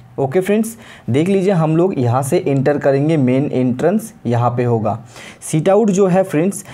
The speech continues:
इसका साइज़ हम लोग देख लेते हैं। एट फीट एट इंची हम लोगों को लेंथ मिल रहा है and फोर्टीन फीट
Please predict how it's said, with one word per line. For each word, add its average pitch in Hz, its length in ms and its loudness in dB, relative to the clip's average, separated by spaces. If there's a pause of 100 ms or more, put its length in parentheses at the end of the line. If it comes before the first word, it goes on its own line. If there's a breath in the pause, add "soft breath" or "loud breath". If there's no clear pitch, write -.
(140 loud breath)
इसका 139 320 0
साइज़ 165 460 0
हम 175 180 2
लोग 175 200 2
देख 139 180 0
लेते 147 260 0
हैं। 147 200 0 (1900 loud breath)
एट 175 320 2
फीट 226 340 0 (180)
एट 165 300 2
इंची 180 360 2
हम 156 260 2
लोगों 160 220 4
को 220 720 -4
लेंथ 160 380 2
मिल 147 260 2
रहा 131 220 4
है 151 220 0 (960 soft breath)
and 123 240 0
फोर्टीन 175 680 0
फीट 226 400 0